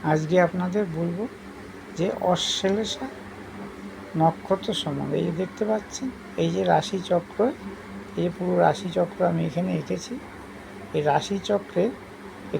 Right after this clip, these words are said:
কর্কট রাশিতে আছে অশ্লেষা নক্ষত্র।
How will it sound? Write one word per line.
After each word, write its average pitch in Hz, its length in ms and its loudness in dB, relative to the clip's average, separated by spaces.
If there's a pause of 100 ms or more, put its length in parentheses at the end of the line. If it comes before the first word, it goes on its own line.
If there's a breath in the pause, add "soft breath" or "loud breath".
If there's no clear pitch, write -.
কর্কট 175 480 8
রাশিতে 190 480 6
আছে 202 240 4
অশ্লেষা 175 600 0
নক্ষত্র। - 680 -8